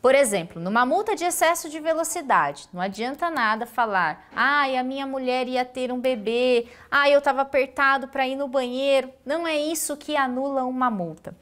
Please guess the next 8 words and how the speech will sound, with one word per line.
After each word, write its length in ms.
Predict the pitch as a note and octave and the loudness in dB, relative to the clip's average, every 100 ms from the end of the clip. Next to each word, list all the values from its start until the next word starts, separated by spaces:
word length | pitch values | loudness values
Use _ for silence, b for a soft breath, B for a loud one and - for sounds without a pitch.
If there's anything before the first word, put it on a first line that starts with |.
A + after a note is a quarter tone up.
| B B | B B
Você 180 | F#3+ C4+ | -2 0
precisa 420 | D4 D4 C#4+ C4 | 0 -2 -4 -4
entender 680 | B3+ A3+ F3 D#3 F#3+ F3 - B B - | -6 -6 -8 -2 0 -2 -6 B B -10
que, 360 | - A3 - b b b b - | -4 -4 -4 b b b b 0
pra 160 | C#4+ | 2
que 240 | D4 D4+ D4+ | 2 2 4
haja, 540 | F4 A#4 G#4 B3+ G#3 | 6 4 2 0 0
né, 300 | G#3+ C4 | 0 -2